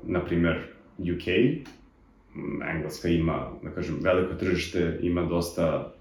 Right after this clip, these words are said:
novca, sam tim, e, bit će jeftinije njima, ali to znači da, kako kažem, bit će jeftinije njima, ali niko drugi ne može da koristi taj asset.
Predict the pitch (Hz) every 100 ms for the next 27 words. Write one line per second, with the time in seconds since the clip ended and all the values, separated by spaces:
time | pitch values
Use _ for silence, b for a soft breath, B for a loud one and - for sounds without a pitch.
0 | - 90 87 - - 117 123 127 - -
1 | 82 78 - 95 123 156 - - - -
2 | - - - - 101 95 92 90 - -
3 | 98 123 - 110 101 101 95 90 85 82
4 | 76 - 85 85 85 123 110 120 117 110
5 | 107 95 90 80 - - - - - _
6 | - - - 92 87 87 76 78 87 -
7 | 101 - 107 110 92 107 110 95 90 92
8 | 95 104 95 92 87 85 85 - - 87
9 | 80 - - - - - - -